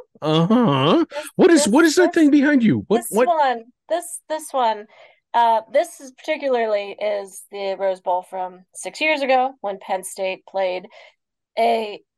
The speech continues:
Speaker 2: absolute amaz-, absolutely amazing game that they lost to U S C. I remember coming back from that one, going
Speaker 1: It's a great
Speaker 2: to work,
Speaker 1: game. Really
Speaker 2: going
Speaker 1: was.
Speaker 2: to work at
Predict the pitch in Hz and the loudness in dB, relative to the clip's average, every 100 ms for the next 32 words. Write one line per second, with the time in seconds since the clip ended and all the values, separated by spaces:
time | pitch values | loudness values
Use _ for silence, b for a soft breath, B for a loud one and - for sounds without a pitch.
0 | _ _ _ 262 262 - 277 254 - _ | _ _ _ -4 -4 -4 -2 -2 -2 _
1 | _ _ _ _ _ _ _ _ _ _ | _ _ _ _ _ _ _ _ _ _
2 | _ _ _ _ _ _ - 214 220 233 | _ _ _ _ _ _ -14 -6 -6 -6
3 | 226 - 247 - 254 240 226 214 220 214 | -10 -6 -6 -6 -10 -8 -8 -8 -8 -8
4 | 196 214 _ 196 180 185 185 - - _ | -8 -10 _ -8 -6 -2 -4 -6 -18 _
5 | - 196 185 185 - 190 202 _ 180 180 | -20 -12 -10 -10 -14 -14 -16 _ -8 -6
6 | 180 185 190 170 165 170 175 - - 208 | -8 -10 -10 -10 -4 -4 -4 -14 -6 -4
7 | 208 - 180 196 - - 180 180 117 117 | -2 -4 -6 -8 -12 -10 -8 -4 -4 -2
8 | 104 - _ _ _ - 127 107 - 214 | -4 -6 _ _ _ -4 0 2 2 0
9 | - 214 - _ 233 | -2 -6 -6 _ -8